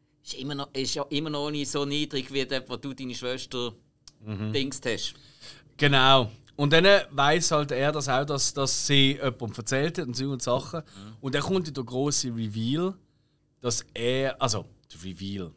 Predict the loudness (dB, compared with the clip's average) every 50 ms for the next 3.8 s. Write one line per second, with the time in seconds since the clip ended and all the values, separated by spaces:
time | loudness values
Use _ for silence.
0 | _ _ _ _ -18 -18 -16 -12 -6 -6 -4 -4 -4 -4 -6 -6 -6 -6 -6 -6
1 | -8 -10 -10 -10 -8 -8 -4 -4 -2 -2 -2 -2 -2 -4 -4 -4 -6 -4 -4 -6
2 | -6 -8 -10 -12 -12 -10 -8 -6 -6 -6 -8 -10 -14 -16 -12 -10 -10 -10 -10 -10
3 | -10 -8 -6 -6 -6 -6 -6 -6 -6 -8 -10 -14 -12 -12 -12